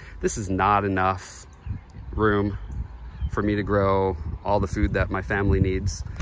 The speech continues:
but I have a feeling over here might, mm, at least the majority of the food that we eat. So this is gonna be a fifty foot from there to there by about thirty feet, forty feet, like,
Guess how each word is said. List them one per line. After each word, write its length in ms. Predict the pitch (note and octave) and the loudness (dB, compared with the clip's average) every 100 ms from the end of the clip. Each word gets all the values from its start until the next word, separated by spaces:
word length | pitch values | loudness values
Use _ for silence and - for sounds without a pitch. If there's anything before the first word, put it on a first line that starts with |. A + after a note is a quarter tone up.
| - | 6
but 440 | - - F2+ F2 | 6 6 2 -2
I 100 | F2+ | -4
have 220 | G2+ B2 | -4 -2
a 40 | C#3 | -2
feeling 440 | A#2 B2 A#2+ A2+ | -2 -2 0 -2
over 180 | A2 G2+ | -4 -8
here 340 | G2 - A2 G2+ | -10 -8 -6 -4
might, 400 | F#2+ F#2 F2 - | -2 -2 -4 -4
mm, 520 | - F#2+ - G2+ - A#2+ | -2 0 2 2 2 4
at 140 | A2+ | 4
least 220 | A#2+ - | 6 4
the 60 | A#2+ | 4
majority 500 | G#2 F#2 F2+ F2 E2+ | 2 0 0 0 -2
of 120 | D#2 | -2
the 80 | - | -4
food 260 | - E2+ | -6 -6
that 140 | E2 D2 | -6 -6
we 100 | D#2 | -6
eat. 240 | D#2+ - | -8 -8
So 260 | - F2 D#2+ - - - - | -6 -6 -6 -10 -20 -18 -10
this 100 | - | -4
is 100 | A2 | -2
gonna 160 | F#2 G2 | 0 0
be 140 | F2+ | 0
a 40 | E2+ | -4
fifty 400 | - B2+ - A2 | -4 -4 -4 -8
foot 360 | - G2 F#2+ - - - - - - | -4 -2 -2 -6 -14 -14 -16 -20 -18
from 220 | - F2 | -8 -2
there 240 | F2+ F#2 F2+ | 2 2 2
to 180 | - | -2
there 340 | F2+ F2+ F2 F2 - - - - - | -2 0 0 -2 -4 -2 2 2 2
by 480 | - F#2 F2+ F2+ F2 - - - | 2 4 4 2 0 -6 -12 -14
about 440 | - F2 F#2 F#2 F2+ - - - - - | -8 -2 2 2 0 -6 -12 -16 -18 -10
thirty 320 | - G2+ F#2+ F#2 | -4 -2 -2 -4
feet, 380 | - E2+ D#2+ | -8 -10 -10
forty 280 | - F#2+ F#2 | -8 -6 -4
feet, 340 | E2+ E2+ D#2 D2 - - | -6 -8 -10 -12 -18 -14
like, 200 | E2+ D#2 | -12 -12